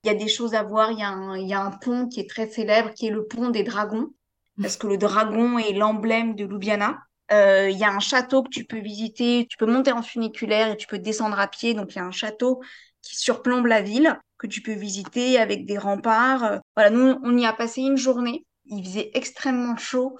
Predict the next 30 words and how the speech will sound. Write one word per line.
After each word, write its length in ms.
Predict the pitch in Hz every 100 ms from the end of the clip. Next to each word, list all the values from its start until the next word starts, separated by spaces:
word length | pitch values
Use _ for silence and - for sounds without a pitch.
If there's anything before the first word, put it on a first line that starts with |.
| - - - _
mais 300 | 220 233 233
il 60 | 226
y 100 | 214
avait 180 | 208 214
des 160 | 208
petits, 480 | 214 - 277 277 269
euh, 600 | 240 220 214 196 196 - - -
petits 180 | - 214
diffuseurs, 680 | 202 - 240 214 233 233
euh, 180 | 226 208
de, 280 | 196 190 - - -
d'eau, 480 | 202 196 262 247 226
euh, 140 | 185 175
un 80 | 202
peu 140 | 240
partout, 380 | 233 202 - 240
dans, 100 | 220
un 240 | 202 - 202
peu 320 | 240 233 220 214 -
comme 220 | 262 262
des 100 | 233
miroirs 440 | 226 226 220 208 196
d'eau, 240 | 220 220
euh, 120 | 196 - - _ _ _ -
un 40 |
peu 140 | 240
partout 260 | 240 - 262
dans 120 | 240
la 100 | 214
ville. 280 | 190 214 -